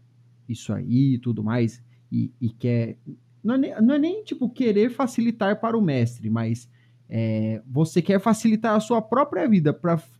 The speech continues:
pra, porque aquilo que você criou, você, você, você quer usar, sabe? Então, eu acho que, que é totalmente válido e se você tem essa intenção, faz, conversa com o mestre. É...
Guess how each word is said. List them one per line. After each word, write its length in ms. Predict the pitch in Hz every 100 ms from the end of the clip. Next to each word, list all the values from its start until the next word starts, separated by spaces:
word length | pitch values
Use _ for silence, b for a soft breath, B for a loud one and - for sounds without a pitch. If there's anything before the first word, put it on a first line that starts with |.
| _
pra, 160 | 185 151
porque 340 | - 170 185
aquilo 400 | 170 - 262 311
que 80 | 311
você 260 | 247 240 233
criou, 520 | 220 180 160 208 285 b b _
você, 680 | - 214 220 226 220 220 208
você, 400 | 170 185 - 185 - -
você 260 | 165 160 -
quer 140 | 214
usar, 460 | 226 185 156 127 120
sabe? 260 | 156 160 b b b b _
Então, 160 | - 170
eu 40 | 208
acho 180 | 226 -
que, 120 | 220
que 300 | 214 - 208
é 180 | 208 - - 151
totalmente 560 | - 226 262 226 220 208
válido 560 | 147 131 170 202 262 -
e 680 | 170 160 165 160 156 147 139 -
se 180 | - 180
você 280 | 180 185 214
tem 300 | - 202 202
essa 160 | 190
intenção, 600 | 165 165 151 123 175 262 b b _
faz, 460 | - 131 170 214
conversa 500 | - 131 123 147 170
com 160 | - 156
o 40 |
mestre. 600 | 135 127 151 214 - 285 b b b b -
É... 480 | 110 113 113 117